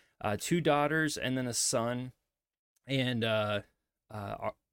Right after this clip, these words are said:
two of our children are special needs. And I'm sure that'll come up in an episode 'cause I, I know for me, uh, when, when I was walking through the special needs stuff, it really was like, "Can I stay in ministry? Can I,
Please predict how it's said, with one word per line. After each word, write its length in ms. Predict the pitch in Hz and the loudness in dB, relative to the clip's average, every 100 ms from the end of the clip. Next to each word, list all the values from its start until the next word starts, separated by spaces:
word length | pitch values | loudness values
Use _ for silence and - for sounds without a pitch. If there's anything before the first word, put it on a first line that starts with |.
| - | -14
two 220 | - 202 | -4 -2
of 100 | 156 | 0
our 100 | 104 | -2
children 440 | 101 120 110 113 | -2 -2 -2 -4
are 100 | - | -6
special 460 | 107 - 117 113 113 | -6 -2 -2 -2 -4
needs. 440 | 110 110 123 131 | -4 -4 -4 -6
And 160 | - 110 | -6 -4
I'm 80 | 113 | -4
sure 380 | - - 156 160 | -4 -2 0 2
that'll 240 | 147 139 | 0 -2
come 260 | - 135 123 | -6 -4 -2
up 200 | 123 120 | -2 -2
in 60 | |
an 120 | 110 | -6
episode 680 | 104 107 - - 131 127 123 - _ _ - | -4 -4 -4 -4 -2 -2 -4 -8 _ _ -8
'cause 160 | 123 | -4
I, 120 | 113 - _ _ _ - | -2 -4 _ _ _ -4
I 100 | 135 | 0
know 160 | 139 | 2
for 160 | 131 127 | 0 -2
me, 380 | 110 127 120 104 _ _ _ - | -2 -2 -4 -6 _ _ _ -10
uh, 160 | 101 | -8
when, 220 | 101 117 120 | -6 -6 -8
when 260 | 117 117 | -6 -4
I 80 | 113 | -2
was 160 | 120 120 | -2 -2
walking 280 | 113 117 | -2 -2
through 180 | 107 127 | -6 -4
the 80 | 113 | -4
special 360 | - 117 113 113 | -4 -2 -4 -4
needs 240 | 110 101 | -6 -6
stuff, 460 | - 127 123 107 - _ _ _ _ _ _ - | -4 0 0 -2 -8 _ _ _ _ _ _ -8
it 100 | 156 | -2
really 280 | 147 165 147 | 2 4 2
was 320 | 127 147 107 | 2 0 0
like, 160 | 107 101 | -8 -8
"Can 140 | - | -6
I 100 | 127 | -2
stay 320 | 147 - 101 | -2 -2 -2
in 140 | 127 147 | 0 0
ministry? 360 | 165 156 156 | -2 -4 -6
Can 140 | 147 104 | -8 -6
I, 200 | 107 | -6